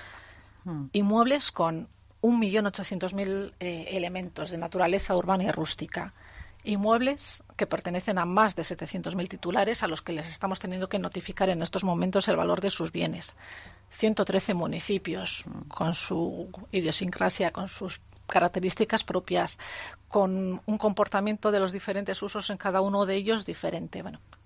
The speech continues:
Speaker 1: Mm.
Speaker 2: en, en el fondo,
Speaker 1: Ya.
Speaker 2: un gran trabajo.
Speaker 1: Bueno, en mayo ya ofrecían resultados, ¿no? De esa
Speaker 2: Sí.
Speaker 1: revisión catastral. ¿Qué conclusiones se puede sacar de todo este proceso?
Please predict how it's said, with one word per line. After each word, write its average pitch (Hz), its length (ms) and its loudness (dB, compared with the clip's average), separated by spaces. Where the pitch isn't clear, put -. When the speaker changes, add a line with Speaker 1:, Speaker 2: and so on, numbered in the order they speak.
Speaker 1:
Mm. 160 200 0
Speaker 2:
en, 170 360 -2
en 196 120 -2
el 180 120 0
fondo, 151 240 6
Speaker 1:
Ya. 247 80 8
Speaker 2:
un 226 80 4
gran 190 180 4
trabajo. - 520 -2
Speaker 1:
Bueno, 170 160 4
en 170 100 4
mayo 180 260 8
ya 208 160 8
ofrecían 190 560 6
resultados, 156 640 6
¿no? 190 140 0
De 202 80 2
esa 175 160 2
Speaker 2:
Sí. 147 60 0
Speaker 1:
revisión 156 460 0
catastral. 147 540 2
¿Qué 214 100 -6
conclusiones 160 720 2
se - 140 -6
puede 143 240 -2
sacar 123 400 2
de 131 140 -2
todo 143 180 -2
este 139 220 -6
proceso? 127 520 -6